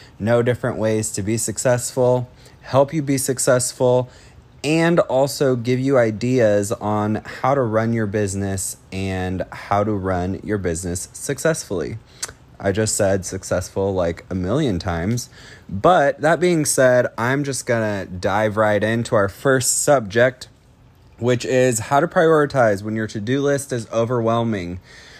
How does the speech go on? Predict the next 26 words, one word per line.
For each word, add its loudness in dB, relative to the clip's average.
I 2
know 2
everyone 2
has -2
a -6
million 2
things -4
to -14
do 0
all 2
the -4
time, -2
especially 0
if -6
you're 0
like 2
me -2
and -4
have -2
multiple 0
side 2
gigs, 2
plus 2
a -2
full-time 0
job, 4